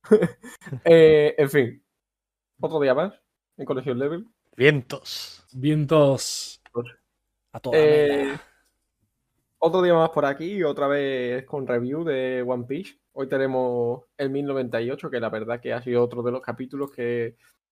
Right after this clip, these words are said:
Speaker 1: nos ha dado un poquito más de contexto sobre Kuma.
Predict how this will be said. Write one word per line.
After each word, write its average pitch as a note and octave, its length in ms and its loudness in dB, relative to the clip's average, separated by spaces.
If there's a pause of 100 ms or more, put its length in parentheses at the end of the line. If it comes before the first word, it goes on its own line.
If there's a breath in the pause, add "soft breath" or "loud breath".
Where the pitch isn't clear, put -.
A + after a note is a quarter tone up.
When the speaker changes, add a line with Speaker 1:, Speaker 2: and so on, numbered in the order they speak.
(220)
Speaker 1:
nos C3+ 260 2
ha C3+ 60 4
dado C3 400 6
un B2+ 180 -8
poquito C3+ 260 -4
más C3 140 2
de C3 80 -2
contexto B2+ 320 -6
sobre B2 520 -4
Kuma. C#3 380 -4